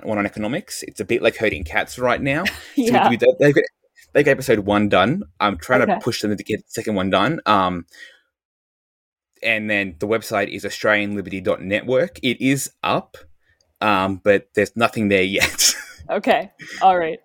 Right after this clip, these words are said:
Speaker 2: We'll, we'll, we'll let people know when that goes live. And I think it's great what you're doing. You're, you're combining theory with pragmatics, you know, maybe, maybe we can learn something over here as <laughs> libertarians with, with what you're doing.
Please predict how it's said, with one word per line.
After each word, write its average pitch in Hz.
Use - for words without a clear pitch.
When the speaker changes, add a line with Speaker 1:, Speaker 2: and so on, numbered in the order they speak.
Speaker 2:
We'll, 180
we'll, 185
we'll 190
let 190
people 208
know 175
when 175
that 170
goes 170
live. 160
And 180
I 196
think 233
it's 226
great 190
what 202
you're 214
doing. 175
You're, 170
you're 180
combining 175
theory 180
with 175
pragmatics, 175
you -
know, 160
maybe, 185
maybe 202
we 220
can 208
learn 185
something 180
over 170
here 165
as 220
<laughs> 254
libertarians 226
with, 185
with 190
what 190
you're 185
doing. 170